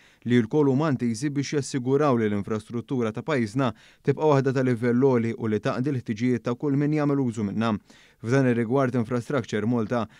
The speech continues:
komplet għaddejja b'diversi proġetti li jaqgħu taħt il-din il-kategorija u biex dawn joħolqu l-inqas impatt fuq in-netwerk infrastrutturali ta' pajjiżna, din l-Aġenzija ħadet ħsieb li x-xogħlijiet saħansitra jsiru matul il-lejl,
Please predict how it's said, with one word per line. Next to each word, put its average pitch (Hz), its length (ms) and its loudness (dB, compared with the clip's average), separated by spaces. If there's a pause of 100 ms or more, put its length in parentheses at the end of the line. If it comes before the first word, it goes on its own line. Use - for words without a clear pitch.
(160)
komplet 147 320 0
għaddejja 143 400 0
b'diversi 120 480 -2
proġetti 110 560 -4
li 107 220 -4
jaqgħu 120 320 0 (260)
taħt 131 300 -2
il-din 135 340 2
il-kategorija 117 800 0 (320)
u 117 140 -4
biex 120 260 0
dawn 147 320 0
joħolqu 135 400 0
l-inqas 131 480 -2
impatt 120 320 -2
fuq 113 160 -8
in-netwerk 117 540 -2
infrastrutturali 113 800 -2
ta' 110 160 -4
pajjiżna, 127 560 -2 (400)
din 151 100 2
l-Aġenzija 160 460 -2
ħadet 143 320 -2
ħsieb 123 400 -2
li 104 160 -2
x-xogħlijiet 127 560 0
saħansitra 120 640 -2
jsiru 113 320 0
matul 104 320 0
il-lejl, 117 320 2